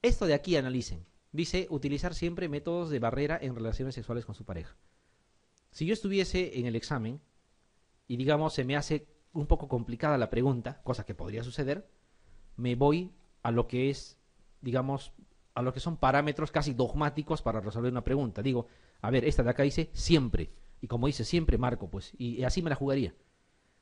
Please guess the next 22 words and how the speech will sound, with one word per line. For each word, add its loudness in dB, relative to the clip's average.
Ya, -2
pero 4
lo 6
vamos 6
a 2
analizar 0
mejor. 0
Por 2
vía 0
sexual, 0
¿qué 2
tanto -2
se -2
podía 0
transmitir -6
el, -6
el -4
virus -2
de -4
la -2
hepatitis -4
C? -14